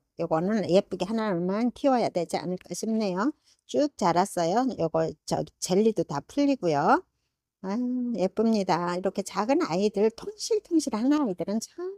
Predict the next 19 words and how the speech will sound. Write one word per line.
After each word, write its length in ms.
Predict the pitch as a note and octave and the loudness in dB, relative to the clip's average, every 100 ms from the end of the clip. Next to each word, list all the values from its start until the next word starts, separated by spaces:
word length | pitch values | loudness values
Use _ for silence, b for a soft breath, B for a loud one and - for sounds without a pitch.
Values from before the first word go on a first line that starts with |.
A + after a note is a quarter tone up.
| G4 | -6
예뻐요. 560 | D#3 - G3 D#3+ F3+ - _ b b b b _ | -4 0 2 4 2 -2 _ b b b b _
아, 140 | F#3 G3+ G#3+ A3 _ | -6 -6 -6 -10 _
엘-, 480 | F3+ F#3+ G3 F#3+ F#3+ F#3 _ | 0 2 4 2 2 -2 _
엘샤, 540 | F#3+ A3 A#3 A#3 D#3+ - - | 4 6 4 2 -2 -2 -8
엘샤도 920 | F#3 F#3 F#3+ E3+ D#3 G3+ G#3 G#3 G3+ | -4 -4 -2 -2 -2 0 0 2 2
이렇게 640 | F#3+ - - - F3+ G#3 F#3 | 0 -6 -20 -8 0 0 0
있고요. 480 | D#3 G3 F#3+ D#3 D3+ | -2 -4 0 0 0
물 160 | F#3 G#3+ | 2 2
한번 280 | C4 B3 B3 | 4 2 0
주고 280 | - F3 G3 | -2 -4 0
갔더니 360 | C#3+ E3+ F#3+ | 0 0 -2
아주 320 | D3+ D3 G3+ A#3 B B B | -2 -2 -4 -6 B B B
싱그러워요. 640 | - E4 E4 C#4+ E3+ D#3+ E3+ | -2 4 6 6 4 2 -2
싱그러워. 580 | - B3+ A#3 E3+ C#3+ D#3 _ | -2 0 0 0 -2 -6 _
통통합니다. 840 | - A#3+ - G#3+ G#3+ A#3 F#3 D#3+ - - | -4 -2 0 -2 0 0 0 -4 -6 -10
음, 100 | F3 - | -6 0
봉봉도, 800 | F3+ F3+ F3 F#3 F3+ E3+ C3+ _ - | 2 2 2 0 0 0 -4 _ -4
봉봉. 500 | E3+ E3+ F3 D#3 - _ _ B B B | -2 0 2 0 -2 _ _ B B B
가이아도 1200 | - D#3 F3 G#3+ F3+ C3+ - _ _ - A3 A3+ | -2 2 4 4 4 2 -4 _ _ -2 2 2